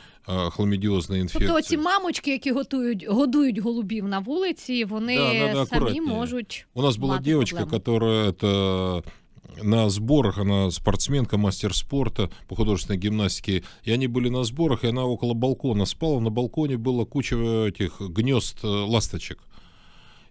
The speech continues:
Speaker 1: И она приехала, мне мама звонит, говорит: "Слушай, у нас какой-то насморк та-, такой, ну, ужас, как, э, бронхит какой-то". Я говорю: "Привози". Начинаю смотреть, хламидия. Я говорю:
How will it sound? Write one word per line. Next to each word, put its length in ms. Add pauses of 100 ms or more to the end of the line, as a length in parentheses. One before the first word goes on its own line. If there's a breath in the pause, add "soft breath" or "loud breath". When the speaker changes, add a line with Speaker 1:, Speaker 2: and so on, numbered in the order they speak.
Speaker 1:
И 40
она 200
приехала, 640
мне 280
мама 320
звонит, 400
говорит: 260
"Слушай, 340
у 20
нас 200
какой-то 440
насморк 720
та-, 160 (120)
такой, 440 (220)
ну, 320 (100)
ужас, 500
как, 300
э, 200
бронхит 560
какой-то". 520 (240 loud breath)
Я 100
говорю: 120
"Привози". 480
Начинаю 380
смотреть, 400 (180 loud breath)
хламидия. 540
Я 40
говорю: 240